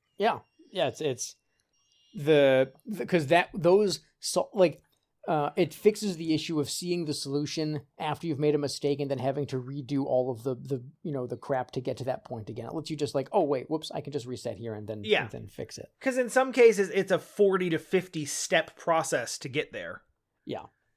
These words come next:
Speaker 2: And some of those steps are, like,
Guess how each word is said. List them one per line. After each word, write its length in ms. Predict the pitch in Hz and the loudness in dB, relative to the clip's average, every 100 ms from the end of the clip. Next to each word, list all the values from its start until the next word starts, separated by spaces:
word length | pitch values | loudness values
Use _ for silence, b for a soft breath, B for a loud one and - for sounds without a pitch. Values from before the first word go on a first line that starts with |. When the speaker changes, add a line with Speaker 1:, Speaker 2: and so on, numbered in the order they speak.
| _ | _
Speaker 2:
And 220 | 143 156 135 | -2 0 4
some 220 | 208 208 | 4 4
of 100 | 180 | 2
those 220 | 190 170 | 0 -2
steps 480 | - 190 170 - - | -4 0 0 -2 -6
are, 360 | 185 156 156 151 | 0 4 4 4
like, 480 | 147 139 135 - | 2 2 0 -6